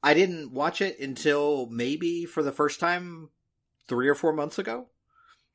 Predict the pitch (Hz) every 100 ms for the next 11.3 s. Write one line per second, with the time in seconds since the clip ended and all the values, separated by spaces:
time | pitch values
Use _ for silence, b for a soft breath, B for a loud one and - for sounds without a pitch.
0 | - 120 120 117 113 151 147 190 185 165
1 | - 151 131 110 - 127 117 104 117 104
2 | 110 107 110 92 87 85 90 101 90 85
3 | - 90 - 113 101 95 87 85 - 113
4 | 98 95 87 98 95 87 92 - B B
5 | B 127 143 139 127 123 - 117 120 104
6 | 101 - 120 101 - 117 113 - 76 -
7 | - 135 - 139 143 - 214 262 - -
8 | 147 147 120 101 135 120 95 - B B
9 | 131 127 208 254 - 135 151 156 - 127
10 | 147 147 127 113 - - - 127 131 131
11 | 127 127